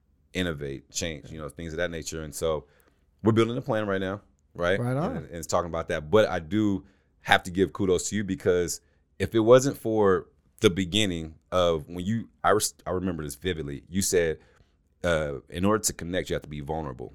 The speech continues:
Speaker 1: Vulnerability is the key to connection." And ever since I became vulnerable with everything that I've done, giving people that, that window pane of to see who I am truly,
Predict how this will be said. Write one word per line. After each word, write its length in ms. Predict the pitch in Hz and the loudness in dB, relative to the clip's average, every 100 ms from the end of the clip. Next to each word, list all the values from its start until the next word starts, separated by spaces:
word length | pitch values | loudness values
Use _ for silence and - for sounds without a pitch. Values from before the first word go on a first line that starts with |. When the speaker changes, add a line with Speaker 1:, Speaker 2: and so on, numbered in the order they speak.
| 60 | -10
Speaker 1:
Vulnerability 680 | 69 85 80 76 82 78 73 | -4 -2 -2 -2 -4 -4 -8
is 100 | 71 | -10
the 80 | 71 | -12
key 160 | - | -10
to 60 | 80 | -10
connection." 460 | - 80 76 - 65 _ _ | -8 -4 -4 -4 -16 _ _
And 100 | 78 | 2
ever 140 | 98 113 | 2 4
since 200 | 120 107 | 0 2
I 100 | 92 | 0
became 460 | 85 92 87 80 71 - 76 | 0 -4 -4 -6 -10 -18 0
vulnerable 580 | 85 95 104 101 104 107 | 2 4 2 2 0 0
with 120 | 82 | -2
everything 320 | 85 92 95 | -2 -2 -6
that 100 | 87 | -4
I've 120 | 76 | -4
done, 300 | 71 87 98 - _ | -4 -6 -6 -10 _
giving 200 | - 95 | -2 -2
people 260 | - 101 85 | 0 -6 0
that, 240 | 85 76 - _ | 0 0 -6 _
that 200 | 71 76 | -8 -6
window 340 | 76 95 95 92 | 0 2 4 2
pane 360 | 98 95 92 | 0 -4 -2
of 140 | 82 73 | -4 -6
to 100 | 73 | -6
see 360 | - 104 104 95 - | -4 -2 -2 -6 -6
who 120 | 107 | 2
I 120 | 92 101 | 4 4
am 160 | 98 | 2
truly, 400 | 92 104 110 135 | 0 2 2 0